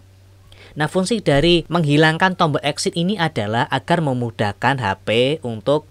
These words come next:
menjalankan aplikasi tersebut, sehingga ketika suatu saat Anda membuka kembali aplikasi tersebut, bisa dibuka dengan mudah dan berjalan dengan lancar. Makanya apabila Anda menggunakan H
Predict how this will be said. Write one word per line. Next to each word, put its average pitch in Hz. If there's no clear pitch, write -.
menjalankan 120
aplikasi 120
tersebut, 110
sehingga 110
ketika -
suatu 139
saat 131
Anda 160
membuka 120
kembali 117
aplikasi 131
tersebut, 117
bisa 135
dibuka 127
dengan 101
mudah 131
dan 135
berjalan 113
dengan 98
lancar. 90
Makanya 196
apabila 185
Anda 190
menggunakan 165
H 160